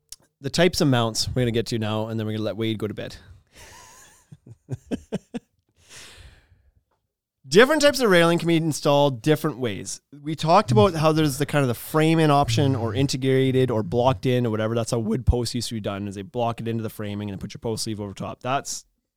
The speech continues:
crappy. The most amazing way to do things now is surface mount all day, every day,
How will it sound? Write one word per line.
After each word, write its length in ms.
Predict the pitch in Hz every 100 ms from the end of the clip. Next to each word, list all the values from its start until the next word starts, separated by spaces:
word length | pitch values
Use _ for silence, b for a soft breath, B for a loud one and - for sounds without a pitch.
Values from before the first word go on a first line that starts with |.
| _ _ _ _ -
crappy. 460 | 131 110 82 - _ _ _ _ _ _ 131
The 100 | 135
most 220 | 147 139
amazing 380 | 135 156 175 151
way 140 | 123
to 80 | 110
do 120 | 110
things 260 | 107 98 87
now 260 | 92 95
is 120 | 98
surface 400 | - 147 131 117
mount 240 | 117 98 104
all 160 | 117
day, 140 | 110 101
every 180 | 117 92
day, 280 | 62 62